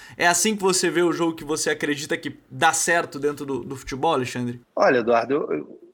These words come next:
Speaker 2: o nosso trabalho nessa, nessa, principalmente nessa etapa que você falava agora, né,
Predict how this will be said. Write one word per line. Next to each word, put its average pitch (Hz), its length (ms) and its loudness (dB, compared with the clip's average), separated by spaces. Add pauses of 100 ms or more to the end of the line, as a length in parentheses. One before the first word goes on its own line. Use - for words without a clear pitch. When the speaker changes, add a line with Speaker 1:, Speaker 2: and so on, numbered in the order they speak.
(120)
Speaker 2:
o 143 200 -16
nosso 147 280 -2
trabalho 147 540 4
nessa, 127 640 -4
nessa, 123 460 -4
principalmente 165 680 -4
nessa 156 240 -4
etapa 135 440 -2
que 123 140 -8
você 107 640 -8 (120)
falava 110 340 0
agora, 110 380 0
né, 113 160 -10